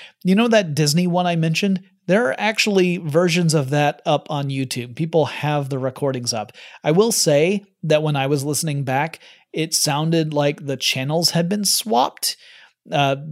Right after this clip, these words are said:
everything that was supposed to be in my right ear seemed to be coming through the left ear, and I, w-, I made sure that I was wearing the headphones correctly. That's an important point, by the way. If you're not wearing your headphones with the proper phone over the proper ear, it's very disconcerting.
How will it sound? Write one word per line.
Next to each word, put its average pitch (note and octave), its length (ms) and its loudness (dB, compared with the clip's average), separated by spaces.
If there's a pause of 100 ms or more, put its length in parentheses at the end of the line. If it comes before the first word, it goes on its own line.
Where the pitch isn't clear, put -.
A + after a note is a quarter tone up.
(160)
everything F3 380 4
that D#3+ 100 2
was C#3+ 100 -2
supposed D3+ 460 0
to D#3+ 60 0
be C#3+ 220 2
in D#3 180 -2
my C#3+ 100 0
right C3 360 -2
ear D3 260 2
seemed C#3+ 240 -2
to C3+ 60 -8
be C3+ 100 -4
coming C3+ 320 -4
through C#3+ 180 -2
the B2+ 80 -6
left C3 300 -4
ear, D3+ 160 2
and C3+ 100 -2
I, C3 40 -2
w-, D3 220 -2
I D3 60 -6
made C#3+ 260 0
sure C#3 240 2
that C3+ 140 0
I B2 40 0
was B2 180 -4
wearing C3+ 260 -2
the B2+ 80 -4
headphones B2+ 380 -4
correctly. B2 340 -6
That's D3+ 240 -2
an G#3+ 60 0
important D3 420 -2
point, C#3+ 220 -4
by B2 100 -4
the C3+ 80 -2
way. G#2+ 300 -4 (440)
If C3 160 -8
you're D#3 80 0
not F3 220 4
wearing D#3+ 400 2 (340)
your C#3 140 -2
headphones C#3 560 0
with C3+ 260 -2
the B2+ 180 -2
proper C3 640 -2 (320)
phone C#3 280 -2
over B2+ 160 -4
the A#2 80 -8
proper B2+ 340 -4
ear, C3 320 -2 (380)
it's - 160 -8
very C3+ 200 -2
disconcerting. B2 720 -4